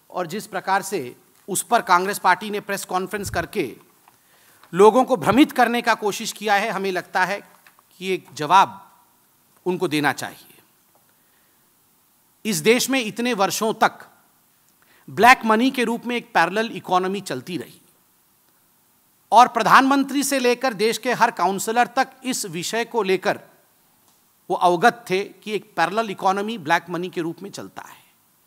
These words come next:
There was no one in the political system of the country who did not know that a parallel economy was running as black money।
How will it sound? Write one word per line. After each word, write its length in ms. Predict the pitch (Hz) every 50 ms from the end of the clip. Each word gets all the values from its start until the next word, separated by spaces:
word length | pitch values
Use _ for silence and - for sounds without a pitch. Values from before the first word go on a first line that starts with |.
| _ _ _ _ _ _ _ _ - 202
There 180 | 214 208 190
was 160 | 185 214 220
no 220 | 247 269 311 330 320
one 140 | 320 302 302
in 140 | 285 277
the 80 | - 233
political 480 | 240 240 196 262 - 254 247 - - 226
system 280 | - - 226 220 220
of 80 | 180 190
the 60 | - -
country 380 | 190 196 185 - 208 233 214 175 180
who 200 | 165 151 196 175
did 180 | 160 175 156
not 180 | 185 208 220 220
know 440 | 214 170 170 202 202 147 104 95 104 - _ - - _ - -
that 80 | 185
a 60 | 196 185 - -
parallel 380 | 233 190 202 226 233 196 190 -
economy 360 | 185 185 190 196 202 208 196
was 180 | 185 151 127
running 260 | 160 156 180 190 180 156
as 100 | 117 98
black 260 | 131 117 - - -
money। 300 | - - _ _ _